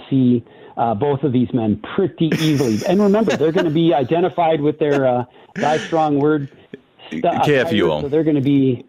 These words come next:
Speaker 1: or
Speaker 2: Yeah, it'll be
Speaker 1: K F U O
Speaker 2: good.
Speaker 1: attire.
Speaker 2: It'll
Speaker 1: You,
Speaker 2: be
Speaker 1: you'll
Speaker 2: good.
Speaker 1: know 'em.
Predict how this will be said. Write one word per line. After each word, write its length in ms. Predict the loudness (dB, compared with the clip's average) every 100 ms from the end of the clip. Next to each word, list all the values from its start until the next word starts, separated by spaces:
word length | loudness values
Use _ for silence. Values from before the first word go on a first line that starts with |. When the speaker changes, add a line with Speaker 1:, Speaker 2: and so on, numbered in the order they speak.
| -6
Speaker 1:
or 100 | -2
Speaker 2:
Yeah, 260 | 0 0 0
it'll 120 | 0
be 80 | 0
Speaker 1:
K 20 |
F 20 |
U 0 |
O 60 | 0
Speaker 2:
good. 100 | -2
Speaker 1:
attire. 300 | -2 0 -2
Speaker 2:
It'll 120 | -2
Speaker 1:
You, 400 | -2 0 0 0
Speaker 2:
be 60 | 0
Speaker 1:
you'll 160 | 2
Speaker 2:
good. 60 | 2
Speaker 1:
know 180 | 0 -2
'em. 200 | -4